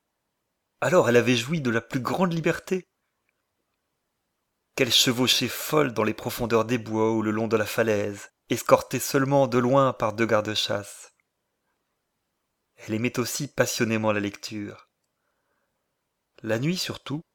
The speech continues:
quand tout dormait depuis longtemps dans le château, elle, blottie dans son large lit à colonnes, la grande lampe sur la table de nuit. Le vent avait beau mugir par les fentes des portes avec des plaintes d'âme en peine.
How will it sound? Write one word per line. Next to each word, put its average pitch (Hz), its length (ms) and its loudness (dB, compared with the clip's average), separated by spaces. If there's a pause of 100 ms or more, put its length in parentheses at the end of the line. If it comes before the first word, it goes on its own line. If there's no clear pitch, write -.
(400)
quand 104 180 -2
tout 170 200 -6
dormait 123 320 0
depuis 110 300 -6
longtemps 123 340 -4
dans 113 100 -4
le 107 100 -6
château, 104 500 -8 (800)
elle, 110 440 -2 (140)
blottie 120 400 -2
dans 113 120 -4
son - 160 -6
large 110 280 -2
lit 113 200 -2
à 104 40 -2
colonnes, 101 640 -6 (720)
la 110 100 -2
grande 117 400 -2
lampe 113 320 -2
sur - 120 -8
la 104 80 -6
table 107 300 -8
de 104 120 -8
nuit. 110 280 -10 (1400)
Le 117 160 -2
vent 123 220 0
avait 117 200 0
beau 117 180 0
mugir 131 560 -6
par 110 180 -2
les 113 100 -4
fentes 113 320 -8
des 113 120 -4
portes - 540 -4
avec 104 260 -12
des 104 100 -10
plaintes 110 460 -6
d'âme 107 200 -4
en 107 100 -8
peine. 101 540 -12